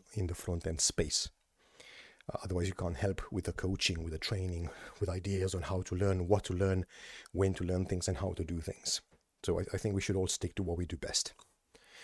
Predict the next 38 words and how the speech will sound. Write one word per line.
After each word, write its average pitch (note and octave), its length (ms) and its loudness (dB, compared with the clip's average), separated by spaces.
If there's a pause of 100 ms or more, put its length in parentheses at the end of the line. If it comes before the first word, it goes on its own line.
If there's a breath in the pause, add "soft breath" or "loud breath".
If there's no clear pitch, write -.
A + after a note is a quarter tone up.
(560 loud breath)
Uh, - 60 -2
so F#2 180 0
I G2 100 0
have F#2+ 180 0
no G2+ 240 2
issue F#2 320 -2
with F2 140 -4
this F2 200 2
kind F2 240 0
of, - 280 -6 (180)
uh, - 180 -8
separation F2 640 0
at - 140 -6
this - 240 0
level. E2+ 280 -2 (1400 loud breath)
Now, F2 140 2
that C#3 200 6
being A#2 220 4
said, - 400 2 (420)
there G#2 340 2
are G2 100 4
a G2 40 2
number B2+ 220 2
of C3 80 4
things F#2+ 540 0 (120)
that F2+ 480 -4
transcend G#2 520 2
that E2 180 -2 (640 loud breath)
and F2+ 500 -2
can G#2 200 0
be F#2+ 80 -2
used E2+ 520 -2
for F#2 180 -2
the E2+ 100 -2
benefit E2 360 -4
of D#2 120 -6
the E2 60 -4
team. E2+ 280 -4